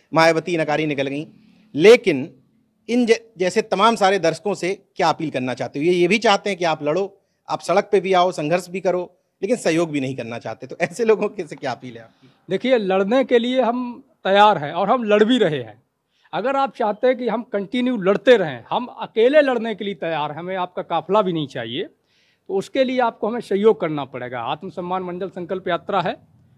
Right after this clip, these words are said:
Speaker 2: चालीस लाख का खर्चा है, आप जानते हैं कि इतना हमारे पास तो नहीं है।
Speaker 1: हम्म।
Speaker 2: आप सहयोग कर सकते हैं, जो भी आपकी क्षमता, हमारी वेबसाइट है,
Speaker 1: हम्म।
Speaker 2: लिंक हम दिला देंगे, मंडल आर्मी डॉट कॉम, वहाँ डोनेशन का पेज है, वहाँ सहयोग करिए।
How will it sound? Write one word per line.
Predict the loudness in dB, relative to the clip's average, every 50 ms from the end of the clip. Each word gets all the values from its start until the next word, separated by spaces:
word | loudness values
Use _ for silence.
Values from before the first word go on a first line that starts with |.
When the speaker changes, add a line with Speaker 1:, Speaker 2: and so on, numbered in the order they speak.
| _ _
Speaker 2:
चालीस | -2 0 0 0 -2 -4 -4 -2
लाख | -2 -2 -2 -2
का | -6 -8
खर्चा | -6 -8 -10 -6 -6 -4 -2
है, | -2 -2 -2
आप | -4 -4 -6 -6
जानते | -8 -8 -8 -8 -8 -8
हैं | -8
कि | -8 -10
इतना | -10 -8 -6 -6 -4
हमारे | -4 -4 -6 -6
पास | -6 -10 -10 -10 -12
तो | -10
नहीं | -10 -8 -8 -8
है। | -10 -12
Speaker 1:
हम्म। | -16 _ _ _ _ _ -20 -14 -8 -8
Speaker 2:
आप | -8 -6 _
सहयोग | -6 -4 0 0 0 0 0
कर | -4 -8
सकते | -8 -10 -12 _ -8 -8
हैं, | -6 -4
जो | -6 -6
भी | -4 -4
आपकी | -6 -6 -6 -8 -14 -14
क्षमता, | -14 -14 -12 -10 -10 -8
हमारी | -8 -8 -8 -8
वेबसाइट | -6 -8 -8 -8 -6 -4 -4 -4 -4 -4 -6
है, | -8 -8
Speaker 1:
हम्म। | -10 _ _ _ _ _ _ -12
Speaker 2:
लिंक | -8 -8 -8 -8 -8 -10
हम | -10 -10
दिला | -10 -8 -6 -4 -2 -2 -2
देंगे, | -2 -4 -6 -8 -8 -10
मंडल | -10 -8 -8 -6 -4 -4
आर्मी | -4 -6 -6 -8 -8
डॉट | -8 -10 -10 -10 -10
कॉम, | -10 -10 -10 -10 -14 _ _ _ _ _ _ _ -8
वहाँ | -4 -2 0 2 2 2 0
डोनेशन | -2 -4 -4 -4 -4 -4 -6 -6 -4
का | -2 -4 -4
पेज | -2 -2 -2 0 0
है, | 0
वहाँ | 0 0 -2 -2
सहयोग | -2 -4 -2 0 -2 -2 -2
करिए। | -6 -4 -2 -4 -4 -4